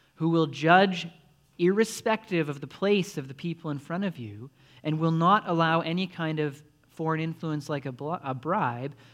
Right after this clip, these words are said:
to alter your judgment. Because it's up to you as the judge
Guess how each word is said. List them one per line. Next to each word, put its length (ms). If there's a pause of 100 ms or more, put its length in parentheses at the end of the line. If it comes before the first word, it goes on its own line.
(100)
to 120
alter 360
your 140
judgment. 600 (360)
Because 280
it's 120
up 220
to 120
you 360
as 180
the 120
judge 800